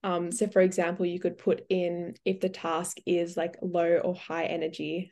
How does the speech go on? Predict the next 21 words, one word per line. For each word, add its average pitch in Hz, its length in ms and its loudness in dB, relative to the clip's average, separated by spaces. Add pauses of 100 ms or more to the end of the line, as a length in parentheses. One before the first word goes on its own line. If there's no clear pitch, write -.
um, 170 340 -4
you 175 140 -8
could - 180 -6
put - 280 -2
in 175 500 0 (320)
how 185 200 4
long 185 120 4
it - 80 0
might 185 220 0
take 175 340 -2
you 170 300 -2
or 170 340 6
the 180 140 0
due 180 240 -4
date 165 480 0
or, 170 500 2 (380)
like, 175 220 0
what 190 280 2
priority 165 540 2
it - 100 -4
is. - 400 -4